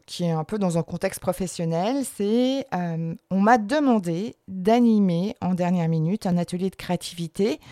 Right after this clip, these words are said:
pour résoudre un problème opérationnel urgent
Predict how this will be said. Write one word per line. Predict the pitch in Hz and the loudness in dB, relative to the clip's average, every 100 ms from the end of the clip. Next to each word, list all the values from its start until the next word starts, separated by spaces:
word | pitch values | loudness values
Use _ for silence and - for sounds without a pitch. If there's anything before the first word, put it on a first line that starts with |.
| - - - _ | -20 -20 -20 _
pour | 311 330 | -2 2
résoudre | 262 226 233 202 | 4 2 2 2
un | 175 | 2
problème | - - 254 240 220 | 0 0 2 6 4
opérationnel | 190 180 160 156 160 156 156 226 - - | 4 0 -4 -4 -4 -2 -2 -6 -8 -6
urgent | 190 156 135 135 233 | -4 -6 -8 -10 -12